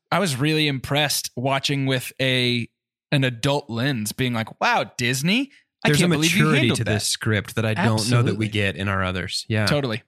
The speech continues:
Speaker 3: Yeah. This was ninety-nine or
Speaker 1: Ninety-eight even, I think.
Speaker 3: Okay.
Speaker 1: No, may-,
Speaker 2: Wow.
Speaker 1: wait, ninety-nine sounds right.
Speaker 2: We have the technology.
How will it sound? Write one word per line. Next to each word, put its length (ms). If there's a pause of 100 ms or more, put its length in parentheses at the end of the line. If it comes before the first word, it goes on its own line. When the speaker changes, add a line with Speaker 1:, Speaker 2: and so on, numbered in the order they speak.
(180)
Speaker 3:
Yeah. 320
This 160
was 120
ninety-nine 1300 (120)
or 60
Speaker 1:
Ninety-eight 540
even, 240
I 100
think. 380 (220)
Speaker 3:
Okay. 400
Speaker 1:
No, 180
may-, 200
Speaker 2:
Wow. 240 (120)
Speaker 1:
wait, 240
ninety-nine 460
sounds 260
right. 200 (400)
Speaker 2:
We 100
have 160
the 60
technology. 680